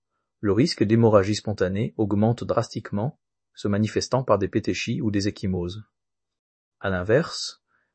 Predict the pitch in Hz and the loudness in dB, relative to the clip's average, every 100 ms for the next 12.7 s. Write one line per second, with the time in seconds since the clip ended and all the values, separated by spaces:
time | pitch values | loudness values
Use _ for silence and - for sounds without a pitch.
0 | _ _ 110 104 135 123 110 104 - 113 | _ _ 0 2 4 4 4 2 2 2
1 | 110 98 104 120 95 92 90 85 - - | 2 2 0 2 0 -2 -4 -4 -2 -4
2 | - - _ _ _ _ _ - 113 107 | -6 -20 _ _ _ _ _ 2 4 4
3 | 101 120 104 95 - 107 95 - 92 95 | 0 0 2 0 -2 0 0 -4 -6 -2
4 | 123 143 - _ _ _ _ _ - 113 | -2 -4 -12 _ _ _ _ _ -2 6
5 | 147 - 117 113 113 120 110 113 113 - | 6 6 4 6 4 2 4 4 4 0
6 | 107 120 131 101 104 - 104 98 - 110 | 0 2 2 0 -2 -2 -2 -2 -4 -6
7 | - 95 139 - - _ _ _ _ _ | -4 -4 -4 -8 -20 _ _ _ _ _
8 | 104 98 107 101 101 90 - 120 156 - | -6 0 0 0 -4 -8 2 4 4 0
9 | _ _ _ _ _ _ _ 113 98 123 | _ _ _ _ _ _ _ -4 2 6
10 | 120 117 113 107 113 127 107 98 107 104 | 6 6 6 6 8 8 6 2 0 2
11 | 113 117 117 113 107 - 98 95 90 98 | 2 4 4 4 2 2 0 2 0 0
12 | - - - 87 82 87 | -4 -10 -8 -8 -8 -12